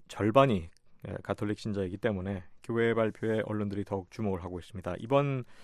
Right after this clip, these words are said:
발표는 가톨릭 신자가 결혼을 무효로 하는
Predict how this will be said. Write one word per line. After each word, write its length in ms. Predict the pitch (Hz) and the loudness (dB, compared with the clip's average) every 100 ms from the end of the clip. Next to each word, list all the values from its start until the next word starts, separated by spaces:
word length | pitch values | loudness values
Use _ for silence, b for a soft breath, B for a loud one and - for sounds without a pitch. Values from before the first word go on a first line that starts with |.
| b b b | b b b
발표는 580 | 131 123 139 160 170 - | 0 4 4 4 2 -2
가톨릭 400 | 127 - 156 147 | -4 2 2 2
신자가 400 | - 147 147 165 | 0 2 4 4
결혼을 440 | - 120 139 160 | 2 2 4 4
무효로 400 | 127 120 143 156 | 4 4 8 8
하는 380 | 139 143 139 120 | 8 6 2 0